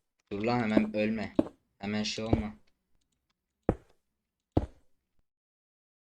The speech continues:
Ya siz nereden geldiniz yine ya? Bu oyun benim...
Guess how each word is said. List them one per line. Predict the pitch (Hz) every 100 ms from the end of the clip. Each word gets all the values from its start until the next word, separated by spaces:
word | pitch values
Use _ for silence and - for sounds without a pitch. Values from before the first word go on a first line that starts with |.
| _ _ _ _ _ -
Ya | 131 139
siz | - 196
nereden | 240 240 233
geldiniz | 220 202 196 190 165
yine | 180
ya? | 170 160 160
Bu | 185
oyun | 214 226
benim... | 214 208 214